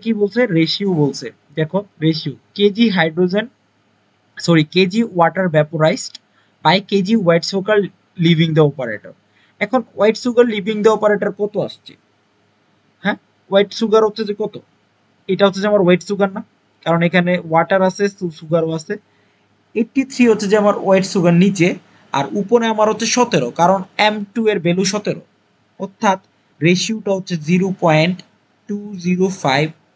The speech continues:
কেজি water divided by কেজি white sugar। তো এটাই ছিল আমার হচ্ছে অঙ্কটা, আর কিছু না। আচ্ছা, ফোর পয়েন্ট টু জিরো তে কি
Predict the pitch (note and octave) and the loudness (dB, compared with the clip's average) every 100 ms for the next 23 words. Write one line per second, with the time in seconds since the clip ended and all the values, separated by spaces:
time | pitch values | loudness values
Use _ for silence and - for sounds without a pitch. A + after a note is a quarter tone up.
0 | _ _ - E3+ D3+ D#3 F#3+ _ _ _ | _ _ -6 -2 -2 -6 -14 _ _ _
1 | _ _ _ _ _ _ _ _ _ _ | _ _ _ _ _ _ _ _ _ _
2 | _ _ _ _ _ D3+ D#3 D3+ D3 E3+ | _ _ _ _ _ -2 0 0 -2 -4
3 | _ _ _ _ D3+ D3 C#3 C#3+ C3+ C3 | _ _ _ _ -4 -2 0 -2 -4 -4
4 | D#3 F3 - C#3 C3+ D#3 G3 B2+ C3 C3+ | -2 -2 -2 -2 -2 -6 -8 -6 -6 -6
5 | - A#2 F#2+ - _ _ _ _ _ - | -8 -10 -12 -20 _ _ _ _ _ -2
6 | D#3 D#3 F3 F#3+ F#3 F#3 F3+ - F#3+ F#3+ | 0 2 0 0 -4 -4 -4 -8 -8 -8
7 | F#3 F#3 B3 _ _ _ _ _ - C#3 | -8 -12 -16 _ _ _ _ _ -14 -14
8 | B2 C3 - - _ _ _ _ _ _ | -14 -20 -20 -20 _ _ _ _ _ _
9 | D#3 D3+ F3 E3 F#3+ F#3+ G3 E3+ F3+ F#3 | -8 -2 -2 0 0 -2 -2 0 0 0
10 | G3 | -2